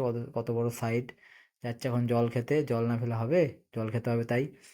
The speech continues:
আর যা গরম, এই দেখো জল যাচ্ছি, যা গরম পড়েছে, তার মধ্যে দেখছি রম্বলের মধ্যে, বালির মধ্যে হাঁটতে হচ্ছে, বালিতে আরও গরম, উপরে গরম। সকাল সকালে গরম পড়ে যায়, দুবাইতে এই অবস্থা। এই জল ভরে এখন নিয়ে যাচ্ছি আমার ছোটো বোতল, কারণ আমি একা খাই তো,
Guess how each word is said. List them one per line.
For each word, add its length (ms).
আর 220
যা 100
গরম, 280
এই 100
দেখো 200
জল 200
যাচ্ছি, 340
যা 160
গরম 300
পড়েছে, 240
তার 120
মধ্যে 160
দেখছি 160
রম্বলের 380
মধ্যে, 200
বালির 240
মধ্যে 200
হাঁটতে 240
হচ্ছে, 200
বালিতে 320
আরও 160
গরম, 320
উপরে 280
গরম। 220
সকাল 180
সকালে 220
গরম 280
পড়ে 180
যায়, 140
দুবাইতে 360
এই 120
অবস্থা। 400
এই 100
জল 220
ভরে 160
এখন 220
নিয়ে 200
যাচ্ছি 340
আমার 240
ছোটো 220
বোতল, 280
কারণ 160
আমি 140
একা 180
খাই 180
তো, 120